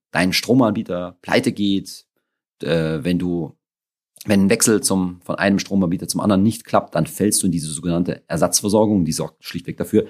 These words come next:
dass du immer Strom, beziehungsweise im anderen Fall immer Gas hast. Dass du also mit anderen Worten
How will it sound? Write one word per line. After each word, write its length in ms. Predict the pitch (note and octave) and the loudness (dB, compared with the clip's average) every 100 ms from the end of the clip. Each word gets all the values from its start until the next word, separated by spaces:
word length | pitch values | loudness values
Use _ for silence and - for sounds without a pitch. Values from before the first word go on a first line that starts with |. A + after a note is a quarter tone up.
| _ | _
dass 160 | - - | -4 -2
du 160 | - - | -4 -4
immer 360 | G2+ G2 - _ | -2 -4 -6 _
Strom, 400 | - G#2+ F2+ - | 2 4 4 -2
beziehungsweise 400 | - C#2+ C2+ F2+ | -14 -10 -2 -2
im 160 | - | -2
anderen 180 | A1+ D#2 | -6 -2
Fall 220 | - F2 - | 0 0 0
immer 380 | F#2+ F2+ F2+ _ | -4 -4 -6 _
Gas 340 | D#2+ D2 D#2 - | 0 2 0 -2
hast. 300 | - - _ | -4 -4 _
Dass 200 | - - | -16 -12
du 100 | - | -6
also 220 | - F2 | -2 -2
mit 160 | E2+ - | -2 -4
anderen 160 | - | 0
Worten 240 | G2 G2 | 2 2